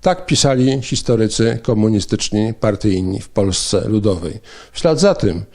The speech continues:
przyjęła to historia, czy historiografia żydowska, pokazując potworne zbrodnie N Z-owców.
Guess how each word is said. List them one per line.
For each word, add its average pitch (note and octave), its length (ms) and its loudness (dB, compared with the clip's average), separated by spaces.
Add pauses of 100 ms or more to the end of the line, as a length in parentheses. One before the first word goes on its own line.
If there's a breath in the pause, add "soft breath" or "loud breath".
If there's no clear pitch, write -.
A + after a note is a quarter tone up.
(140 soft breath)
przyjęła D3 320 2
to D3+ 240 0
historia, C3 600 0 (640 soft breath)
czy A2 160 0
historiografia A#2 840 0
żydowska, A#2+ 640 0 (320 loud breath)
pokazując C#3 560 2
potworne D3 680 2
zbrodnie B2 480 0
N A2+ 160 0
Z-owców. - 600 -4